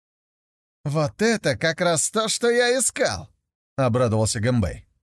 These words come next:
«Ни у кого в нашей деревне нет такой тёлки!» И от удовольствия Гэмбэй даже защёлкал языком.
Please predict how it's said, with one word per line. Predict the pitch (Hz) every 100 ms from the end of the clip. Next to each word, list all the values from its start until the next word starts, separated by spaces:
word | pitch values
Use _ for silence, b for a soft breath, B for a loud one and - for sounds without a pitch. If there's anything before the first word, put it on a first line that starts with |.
| _ _ _ _
«Ни | 151 151
у | 147
кого | 160 151 156
в | 147
нашей | 147 - 147
деревне | 147 156 190 123 131
нет | 175 151 -
такой | 139 147 131
тёлки!» | - 120 92 87 73 _ _ _ _ _ _ _
И | 135
от | 120 123
удовольствия | 117 123 165 - 107 101
Гэмбэй | 120 127 143 151
даже | 143 127 117
защёлкал | 120 107 135 113 107 110
языком. | 101 92 101 - -